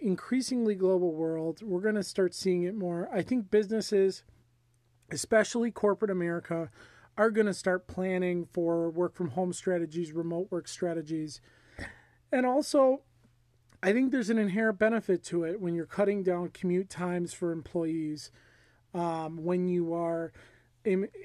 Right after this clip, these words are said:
uh, when you're actually listening to your employees. A lot of employees want telecommuting. They wanna work from home. Uh, they like having that freedom, flexibility, and autonomy.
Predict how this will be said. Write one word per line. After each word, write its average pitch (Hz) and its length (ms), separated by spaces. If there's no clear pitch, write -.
uh, 269 100
when 202 280
you're 190 300
actually 208 400
listening 196 440
to 247 100
your 247 80
employees. 247 460
A 240 60
lot 175 360
of 202 80
employees 185 540
want 170 340
telecommuting. 208 640
They 175 100
wanna 160 360
work 180 220
from 196 160
home. 196 420
Uh, 170 240
they 175 100
like 170 320
having 190 240
that 175 160
freedom, 180 400
flexibility, 170 640
and 170 100
autonomy. 175 720